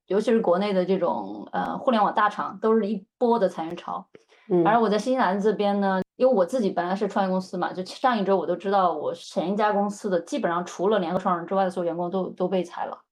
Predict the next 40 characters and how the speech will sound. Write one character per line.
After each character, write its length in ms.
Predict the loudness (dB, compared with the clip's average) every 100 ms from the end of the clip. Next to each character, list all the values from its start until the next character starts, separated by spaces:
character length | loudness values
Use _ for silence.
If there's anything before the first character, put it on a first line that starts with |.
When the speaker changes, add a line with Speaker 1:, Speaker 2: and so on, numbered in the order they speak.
| _
Speaker 2:
嗯。 380 | 0 2 2 -2 -4
Speaker 1:
然 120 | 0
后 40 | 4
我 320 | 4 2 -4 _
就 160 | -2
很 160 | 0 -2
诧 280 | -2 0 0
异， 80 | -4
正 260 | -2 0 0
巧 340 | 0 -2 -2
呢， 160 | -4 -8
在 160 | -2 -2
我 120 | -2
们 280 | -4 -6 -6
九 180 | -6 0
号 180 | 0
酒 140 | 2 0
馆 180 | -2 -2
播 120 | -2
客 80 | -2
群 180 | -4
里 60 | -8
面， 200 | -8 -4
又 100 | -2
有 60 | -2
小 200 | 0 0
伙 80 |
伴 200 | 0 -2
说， 300 | -2 -2 -2 -6 _ _ _
说 120 | 2
到 120 | 6
要 100 | 4
被 160 | 4 -2
裁 180 | 0
员 140 | 0 0
了 100 | -2
这 80 | -6
个 80 |
事 160 | -6 -8
情， 340 | -12 -16 -18